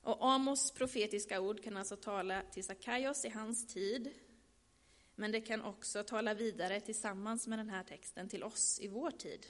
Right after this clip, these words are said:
om ett rättfärdigt sätt att leva. Eh, om man får, läser vidare så förstärks detta av,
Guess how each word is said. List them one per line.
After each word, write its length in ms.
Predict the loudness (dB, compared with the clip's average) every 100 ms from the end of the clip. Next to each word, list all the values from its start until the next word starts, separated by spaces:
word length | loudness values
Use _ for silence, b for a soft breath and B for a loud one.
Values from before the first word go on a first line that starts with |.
| -20 -20 -8
om 120 | -8
ett 140 | -6
rättfärdigt 560 | -6 -8 -10 -8 -8 -10
sätt 240 | -12 -12
att 120 | -16
leva. 280 | -12 -12 -12 -16 -20 _ _ _ _ _ _ -20 _ -20 -20 -20 B B B B B B B B B _ _ _ _ _ _ -6
Eh, 300 | -2 0 2
om 80 | 4
man 120 | 2
får, 140 | 2
läser 320 | 6 6 6
vidare 500 | 4 4 4 8 8
så 160 | 8 6
förstärks 520 | 4 4 6 6 4
detta 320 | 0 0 0
av, 340 | 2 2 0